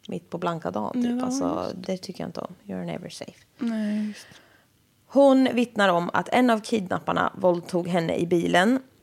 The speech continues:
Speaker 1: och sa det här samtidigt. "Don't get married, 'cause what you feel now is marriage." Förlåt?
Speaker 2: Ja.
Speaker 1: What the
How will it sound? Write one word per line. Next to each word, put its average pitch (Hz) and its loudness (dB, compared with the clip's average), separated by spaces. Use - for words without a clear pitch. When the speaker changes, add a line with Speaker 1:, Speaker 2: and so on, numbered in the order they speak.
Speaker 1:
och 170 0
sa 151 -2
det 214 0
här 240 2
samtidigt. - -10
"Don't 294 4
get 285 0
married, 269 2
'cause 226 0
what 226 2
you 233 2
feel 240 0
now 233 4
is 190 -2
marriage." - -2
Förlåt? - -2
Speaker 2:
Ja. 254 0
Speaker 1:
What 277 -14
the - -18